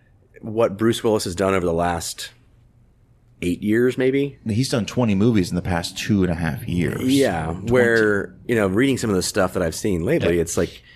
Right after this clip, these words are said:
Speaker 1: he's on set for two days. He's
Speaker 2: He
Speaker 1: getting fed his lines through
Speaker 2: Ear-,
Speaker 1: his
Speaker 2: through an earwig,
Speaker 1: ear-,
Speaker 2: they call it,
Speaker 1: earpiece,
Speaker 2: yeah.
Speaker 1: and I mean, God bless him. When he, when he delivers those lines, he's great.
Speaker 2: Yeah.
Speaker 1: So, you know, this might be the beginning of
Speaker 2: You know,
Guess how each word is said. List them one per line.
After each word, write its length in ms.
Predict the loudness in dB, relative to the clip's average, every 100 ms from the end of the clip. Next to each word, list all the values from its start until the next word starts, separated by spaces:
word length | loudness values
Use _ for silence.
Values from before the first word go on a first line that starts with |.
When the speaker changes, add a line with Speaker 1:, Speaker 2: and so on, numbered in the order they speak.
| _ _
Speaker 1:
he's 220 | 0 2
on 140 | 2
set 280 | 0 0 0
for 100 | -2
two 240 | -6 -2 2
days. 720 | 4 4 4 0 -2 -10 -14
He's 200 | -12 -10
Speaker 2:
He 80 | -8
Speaker 1:
getting 240 | -2 0 0
fed 200 | 0 0
his 140 | 0
lines 320 | -2 0 -2
through 160 | 2 2
Speaker 2:
Ear-, 60 | 2
Speaker 1:
his 160 | 0
Speaker 2:
through 220 | -4 -2 0
an 60 |
earwig, 400 | 2 2 2 0
Speaker 1:
ear-, 180 | 0 -2
Speaker 2:
they 80 | 0
call 40 |
it, 40 | 0 0
Speaker 1:
earpiece, 100 | -2
Speaker 2:
yeah. 60 | -4
Speaker 1:
and 460 | -2 0 0 -2 -6 _ -20 _ _ _ -6
I 20 |
mean, 420 | -2 -2 -4 -10 -6
God 200 | -2 -2
bless 220 | 2 0 2
him. 140 | 2
When 100 | 4
he, 140 | 4
when 280 | 2 -2 0
he 60 | 2
delivers 340 | 4 4 4
those 180 | 4 2
lines, 280 | 2 2 0
he's 140 | -2
great. 420 | 0 2 2 -2 -2
Speaker 2:
Yeah. 200 | -2 -2
Speaker 1:
So, 480 | -8 0 2 2 0 -10 _ _ -20 _ _
you 80 | -4
know, 60 | -2
this 140 | 0
might 220 | 0 0
be 80 | 2
the 100 | 0
beginning 460 | 0 -2 -2 0 0
of 100 | 0
Speaker 2:
You 80 | 2
know, 360 | 2 2 -2